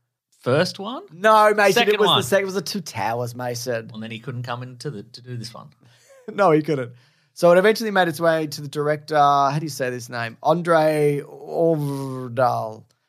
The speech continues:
Speaker 2: Uh, he, did you ever see Trollhunter?
Speaker 1: No.
Speaker 2: Trollhunter, he made, like, this indie, like, kinda horror-ish movie from, like, twenty ten, which
Speaker 1: Okay.
Speaker 2: is apparently
Speaker 1: I saw the
Speaker 2: very
Speaker 1: movie
Speaker 2: good.
Speaker 1: where there was a giant in Norway.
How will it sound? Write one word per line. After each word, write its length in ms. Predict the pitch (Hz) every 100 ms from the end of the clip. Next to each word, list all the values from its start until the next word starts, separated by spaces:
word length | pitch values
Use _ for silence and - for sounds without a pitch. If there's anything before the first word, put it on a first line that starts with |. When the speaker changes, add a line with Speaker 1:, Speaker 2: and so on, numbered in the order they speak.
| _
Speaker 2:
Uh, 120 | 135
he, 160 | 139 202
did 200 | - 185
you 60 |
ever 80 | 349
see 140 | 359 302
Trollhunter? 680 | - 165 175 196 190 330 339 _ _ _ _ 135
Speaker 1:
No. 460 | 127 107 92 87 82 _ _
Speaker 2:
Trollhunter, 260 | 196 226 208
he 60 | 196
made, 180 | 196
like, 140 | 202 -
this 160 | 156
indie, 760 | - 151 156 151 139 131 120 - _ _
like, 260 | 143 117 - -
kinda 200 | - 139
horror-ish 500 | 120 127 131 107 117
movie 160 | 127 120
from, 120 | 123
like, 140 | 120 120
twenty 200 | 120 117
ten, 240 | 127 117
which 100 | 120 113
Speaker 1:
Okay. 80 |
Speaker 2:
is 100 | 95 92 _
apparently 160 | - 131
Speaker 1:
I 40 |
saw 160 | - 254
the 80 |
Speaker 2:
very 120 | - -
Speaker 1:
movie 100 | 160
Speaker 2:
good. 60 |
Speaker 1:
where 80 | 156
there 80 | 147
was 100 | 123
a 60 | 120
giant 380 | 117 113 117
in 100 | 110 92
Norway. 440 | 92 104 78 -